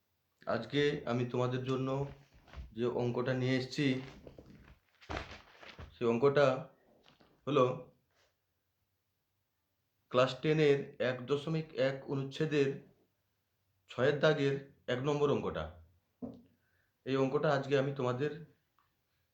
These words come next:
বোঝাবো। এই অঙ্কটা দেওয়া আছে যে একটি আয়তাকার ক্ষেত্রের কর্ণের দৈর্ঘ্য পনেরো মিটার এবং তার প্রস্থ, সরি, এবং তার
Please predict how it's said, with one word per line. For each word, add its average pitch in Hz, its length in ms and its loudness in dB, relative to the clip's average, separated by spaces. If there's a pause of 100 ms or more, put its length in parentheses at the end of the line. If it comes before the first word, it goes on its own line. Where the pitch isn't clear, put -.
(540)
বোঝাবো। 123 360 0 (1500)
এই 117 140 -2
অঙ্কটা 151 340 4
দেওয়া 131 260 6
আছে 143 200 -2 (1040)
যে 117 60 0 (200)
একটি 135 200 -4 (160)
আয়তাকার 156 500 2
ক্ষেত্রের 147 380 0 (120)
কর্ণের 143 400 4
দৈর্ঘ্য 151 280 2 (100)
পনেরো 143 320 6
মিটার 82 280 -2 (1300)
এবং 156 200 4 (500)
তার 123 140 4 (100)
প্রস্থ, 160 320 0 (2000)
সরি, 127 200 -8 (300)
এবং 147 120 -2 (100)
তার 147 120 4